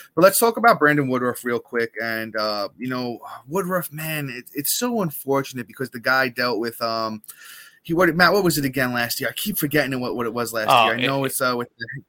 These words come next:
Speaker 1: the things that mess with your hands
Speaker 2: Yeah,
Speaker 1: or whatever.
Speaker 2: um, oh, it's a funny name too.
Speaker 1: <laughs> Yeah, I know. We, but we forget it every time. But Matt, if you wanna check that out while I rant a little bit
Speaker 2: Mm-hmm.
Speaker 1: here.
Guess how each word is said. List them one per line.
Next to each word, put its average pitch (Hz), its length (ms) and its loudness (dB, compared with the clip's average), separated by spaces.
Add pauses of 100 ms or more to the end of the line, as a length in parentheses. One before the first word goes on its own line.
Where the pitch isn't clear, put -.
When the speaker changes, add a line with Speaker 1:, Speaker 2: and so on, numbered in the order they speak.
Speaker 1:
the 117 260 -4
things 143 180 -2
that 139 100 -2
mess 139 180 0
with 131 100 -8
your 117 120 -6
hands 127 600 -4
Speaker 2:
Yeah, 107 400 -4
Speaker 1:
or 104 300 2
whatever. 117 520 0
Speaker 2:
um, 120 40 -8 (460)
oh, 110 80 -4
it's 104 160 -10
a 87 40 -18
funny 90 380 -10
name 80 320 -18
too. 85 340 -16
Speaker 1:
<laughs> - 60 -20 (540)
Yeah, 202 220 6
I 190 140 8
know. 196 240 8
We, 170 160 4
but 180 200 0
we 196 140 -2
forget 202 320 2
it 175 80 -4
every 165 200 2
time. 147 220 0
But 143 140 -2
Matt, 165 220 2
if 151 100 -4
you 175 100 -4
wanna 170 240 -2
check 139 220 -4
that 131 100 -4
out 123 160 -2
while 123 120 -4
I 117 80 0
rant 120 260 -6
a 120 60 -10
little 120 160 -6
bit 104 140 -6
Speaker 2:
Mm-hmm. 104 40 -12
Speaker 1:
here. 117 300 -8